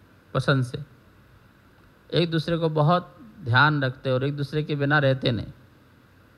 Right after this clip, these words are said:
और एक आध बार किसी मोबाइल आदि में मैसेज आ गया, तो उससे उसको शक हो गया,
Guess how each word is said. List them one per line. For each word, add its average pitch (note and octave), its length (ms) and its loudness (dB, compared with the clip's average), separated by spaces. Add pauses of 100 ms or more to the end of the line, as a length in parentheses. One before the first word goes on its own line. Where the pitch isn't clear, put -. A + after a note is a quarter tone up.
(1800)
और A#2+ 120 -2
एक C3+ 180 -2
आध D#3+ 220 4
बार D#3+ 300 4
किसी D3 580 -4 (1200)
मोबाइल C#3+ 360 4
आदि C#3+ 240 0
में D3 140 0
मैसेज C#3 400 -2
आ C#3 200 2
गया, D3+ 240 0
तो D3 160 -6
उससे - 480 -6
उसको C#3 260 -4
शक D#3 260 -4 (100)
हो A2+ 120 -2
गया, - 260 -8